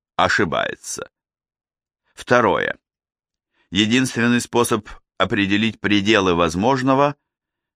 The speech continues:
это набраться смелости и проникнуть на ту сторону, в невозможное. Третье.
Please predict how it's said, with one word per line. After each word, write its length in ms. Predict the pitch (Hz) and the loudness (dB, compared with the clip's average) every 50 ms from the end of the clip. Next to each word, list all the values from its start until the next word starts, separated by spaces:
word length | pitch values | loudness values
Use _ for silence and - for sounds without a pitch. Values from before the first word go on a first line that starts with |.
| - | -2
это 280 | - 143 175 - 190 175 | 0 0 0 2 0 2
набраться 560 | 165 151 127 107 123 135 143 - - 101 98 | 2 2 2 4 2 2 2 0 -2 -4 -4
смелости 560 | - 104 113 143 156 156 151 143 - - 131 | -2 0 0 0 0 0 0 -2 -4 -2 -2
и 60 | 120 | -2
проникнуть 680 | 107 - 101 104 104 110 123 127 - - 117 117 - - | -2 0 0 2 2 2 0 0 -2 -4 -4 -4 -4 -2
на 220 | - 101 95 92 | 0 0 0 0
ту 200 | - - 107 107 | 0 -2 -4 -4
сторону, 760 | 101 - - _ - 107 98 92 71 60 55 57 50 50 50 _ _ _ _ _ _ _ _ _ _ _ _ _ _ - | -4 -6 -10 _ -2 0 0 0 0 -2 -6 -10 -10 -12 -14 _ _ _ _ _ _ _ _ _ _ _ _ _ _ -10
в 120 | - 92 | -4 0
невозможное. 1040 | 107 110 120 123 120 120 120 110 107 95 85 71 58 - - - 50 - - - _ _ _ _ _ _ _ _ _ _ _ _ _ _ _ _ _ _ _ _ - | 2 2 2 4 2 2 0 0 0 -2 -2 -2 -4 -6 -10 -14 -12 -12 -14 -14 _ _ _ _ _ _ _ _ _ _ _ _ _ _ _ _ _ _ _ _ -4
Третье. 600 | - 85 92 110 135 139 - 160 165 175 180 | 0 2 2 2 0 0 -2 -2 0 0 -2